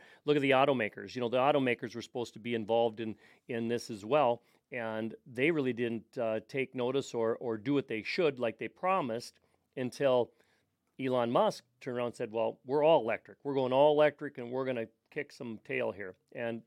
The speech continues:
and he has been. He's been kicking tail pretty hard and heavy. And that made them wake up. Well, Ford came on now with their, their Lightning Ford, right? With the, uh, emission, or, I mean, with the electric, uh, truck. So, you know, there's a lot of other makers that are,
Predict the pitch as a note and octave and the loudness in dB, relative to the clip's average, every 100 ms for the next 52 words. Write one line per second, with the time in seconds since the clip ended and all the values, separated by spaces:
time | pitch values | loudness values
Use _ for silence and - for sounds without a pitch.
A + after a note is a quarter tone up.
0 | - B2 A2+ D#3+ D#3 G3+ C#4 - F#2 C#3 | -12 -10 -6 -6 -4 -4 -4 -8 -10 -8
1 | D3 D#3 E3+ E3 D3 E3 D3+ D#3+ C#3+ D3+ | -6 -8 -6 -8 -4 -2 -2 -4 -2 0
2 | D3+ C3 D3 F#2+ _ - - - - B2+ | 0 -2 -4 -4 _ -20 -20 -18 -6 0
3 | A#2+ A#2 A2 - A#2+ C3+ E3+ B2 D3 E3+ | 2 0 -2 -8 2 2 2 0 2 2
4 | C#3 F#3+ D3 A#2 B2 A#2+ - B2+ A#2+ A#2 | 4 4 4 0 0 -2 -2 -2 0 0
5 | - F3+ F#3+ - B2 A#2+ B2 A#2+ A#2+ B2 | 2 2 2 -2 -2 0 -2 0 0 0
6 | A#2 - B2 A#2+ - _ _ _ A#2 A2+ | -2 -2 0 0 -4 _ _ _ -2 2
7 | D#3+ C3+ B2 A2+ - A#2+ C3+ A2 C3 F3 | 2 2 -4 -6 -2 0 2 2 2 0
8 | _ _ B2+ A#2+ B2 A#2 A#2 A2 A2 _ | _ _ -8 -6 -6 0 2 2 -2 _
9 | _ _ _ _ - A#2+ C3 - - B2 | _ _ _ _ -6 0 0 -2 -4 -2
10 | A2+ A#2 A2+ A2 A#2 A2+ A#2 - A#2+ - | 0 -2 -2 -2 -2 0 0 -2 -8 -6
11 | A#2 G#2 - B2+ - - B2 A#2 - - | -6 -4 -2 -2 -2 -2 0 0 -4 -20
12 | _ - B2+ B2 A#2+ A2 B2+ B2+ A#2+ B2 | _ -6 -2 0 -2 0 2 4 2 0
13 | A#2 A#2+ A#2 A#2+ G2 G#2+ G#2+ A2 | -2 -4 -4 -8 -8 -6 -4 -4